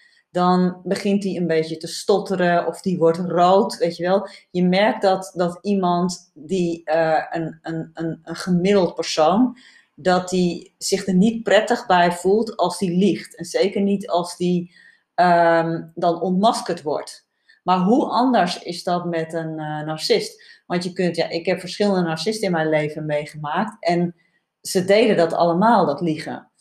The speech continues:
En de een was openlijker dan de ander. Maar wat me wel opviel, van, ehm,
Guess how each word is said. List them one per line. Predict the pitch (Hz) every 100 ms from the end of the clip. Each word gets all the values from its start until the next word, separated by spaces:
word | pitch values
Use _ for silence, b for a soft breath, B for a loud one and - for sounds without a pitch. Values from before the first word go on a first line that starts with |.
| b b b
En | - 175
de | 170
een | 165 202 214
was | 170 170 -
openlijker | - 202 226 202 170 175 165 160
dan | 160 160
de | 156
ander. | 214 240 190 160 226 240 b b b
Maar | - 180 175
wat | 320
me | 208 156
wel | 180 226 220
opviel, | - 180 - 175 185 208
van, | 214 185 175 175 175 _ _
ehm, | 170 175 170 165 165 165